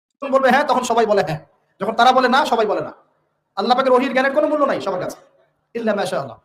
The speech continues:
সিদরাতুল মুনতাহার উপরে আছে কুরসি। কি আছে? কুরসি। আল্লাহ পাকের কুরসি।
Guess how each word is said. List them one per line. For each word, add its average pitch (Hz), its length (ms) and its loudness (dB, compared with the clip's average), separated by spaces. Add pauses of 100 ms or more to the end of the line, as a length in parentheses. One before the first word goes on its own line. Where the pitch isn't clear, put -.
(240)
সিদরাতুল 302 460 -2
মুনতাহার 269 400 0
উপরে 254 240 2
আছে 208 180 0
কুরসি। 262 380 -4
কি - 120 -6
আছে? 269 240 -2 (640)
কুরসি। 294 260 -2 (520)
আল্লাহ 240 220 2
পাকের 269 220 2
কুরসি। - 300 -6